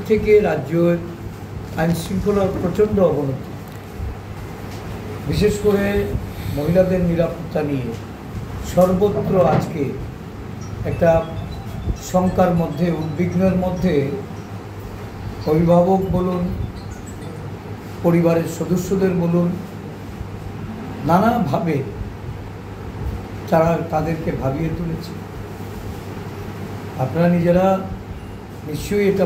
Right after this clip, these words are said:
পর্যবেক্ষণ করছেন যে আগ্নেয়াস্ত্রের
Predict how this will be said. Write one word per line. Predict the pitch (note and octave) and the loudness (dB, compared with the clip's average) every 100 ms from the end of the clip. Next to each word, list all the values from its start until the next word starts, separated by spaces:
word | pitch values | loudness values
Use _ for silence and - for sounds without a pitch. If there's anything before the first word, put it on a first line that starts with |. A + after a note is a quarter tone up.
| E3 | 2
পর্যবেক্ষণ | D3+ E3 E3 - F3+ - | 0 0 0 0 0 0
করছেন | D#3 - D#3+ A#2+ - - - - - - - - - | -2 0 -2 -2 -6 -8 -8 -10 -10 -12 -12 -10 -6
যে | E3 D#3+ D#3+ - - - - - D#3+ | 0 2 2 -4 -6 -8 -8 0 0
আগ্নেয়াস্ত্রের | D#3+ F3+ F3 - F3+ | 4 4 2 2 -2